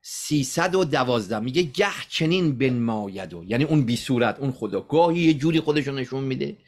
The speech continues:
و گه ضد این، یعنی من متضاد می‌بینم،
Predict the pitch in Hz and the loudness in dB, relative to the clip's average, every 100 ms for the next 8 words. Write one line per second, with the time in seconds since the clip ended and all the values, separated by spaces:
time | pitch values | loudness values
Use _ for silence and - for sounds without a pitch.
0 | - - - - 120 139 110 190 - 127 | -20 -20 -18 -4 -2 0 0 -2 -2 -4
1 | 120 185 180 131 208 113 104 87 101 123 | 2 2 2 2 2 2 -4 -6 -4 0
2 | 151 175 185 131 135 131 123 110 147 196 | 2 2 0 -2 -4 -4 -4 0 2 2
3 | 175 135 110 90 | 2 0 0 -4